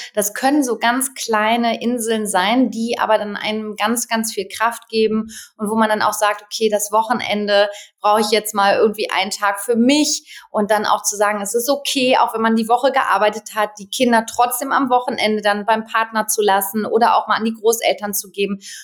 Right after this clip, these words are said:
und nicht permanent dieses schlechte Gewissen zu haben, meine Kinder leiden, wenn ich jetzt nicht da bin. Ja, das war ja auch für mich, meine Tochter ist erst sechzehn Monate, ich denk immer wieder so, "Ah,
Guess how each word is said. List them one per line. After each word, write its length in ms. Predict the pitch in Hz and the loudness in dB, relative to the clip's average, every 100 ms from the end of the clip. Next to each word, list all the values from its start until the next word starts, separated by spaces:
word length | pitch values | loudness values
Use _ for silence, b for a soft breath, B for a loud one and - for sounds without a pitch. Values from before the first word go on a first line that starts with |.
| B | B
und 160 | - 226 | 2 6
nicht 280 | 269 302 - _ | 6 2 -6 _
permanent 540 | - 262 285 247 240 240 | -2 2 2 2 0 -2
dieses 240 | 220 214 | -4 -2
schlechte 440 | - 233 254 254 | 0 0 0 0
Gewissen 380 | 220 208 262 262 | -2 0 -2 -2
zu 220 | 226 226 | -4 -4
haben, 320 | 202 226 233 226 | 0 0 2 0
meine 200 | 214 214 | 0 -2
Kinder 400 | - 254 240 196 | 0 2 4 2
leiden, 600 | 190 226 247 214 226 208 | 4 4 4 2 0 0
wenn 160 | 208 | -2
ich 140 | - 208 | -4 -4
jetzt 240 | 208 - | -4 -4
nicht 240 | 202 196 185 | -6 -4 0
da 220 | 185 190 | 2 2
bin. 260 | 165 143 | -2 -6
Ja, 180 | - 202 | -4 -4
das 280 | 202 190 - | -2 -4 0
war 140 | 220 | 2
ja 180 | 220 202 | 2 4
auch 180 | - - B B B _ _ | 2 0 B B B _ _
für 120 | - | 4
mich, 220 | 226 247 | 4 4
meine 200 | 240 214 | 0 -2
Tochter 300 | 214 226 - | -2 -6 0
ist 140 | 208 - | 0 0
erst 140 | 202 | -2
sechzehn 300 | 208 214 240 | -2 -2 0
Monate, 560 | 226 262 247 214 214 208 B B B | 4 4 4 2 0 -2 B B B
ich 140 | - | -6
denk 260 | - 226 226 | 0 0 2
immer 320 | 247 254 233 | 4 4 2
wieder 320 | 226 226 226 | 2 4 4
so, 220 | 214 220 - | 4 0 0
"Ah, 220 | 202 233 | -2 -4